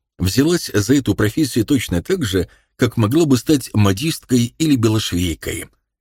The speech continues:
Предрассудка о бесчестии, связанном с проституцией, столь сильного и живучего в городах, не существует в нормандской деревне. Крестьянин говорит: "Это хорошее ремесло",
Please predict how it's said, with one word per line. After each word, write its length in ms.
Предрассудка 680
о 160
бесчестии, 920
связанном 540
с 60
проституцией, 880
столь 340
сильного 500
и 160
живучего 480
в 80
городах, 480
не 180
существует 720
в 100
нормандской 560
деревне. 640
Крестьянин 640
говорит: 460
"Это 300
хорошее 800
ремесло", 640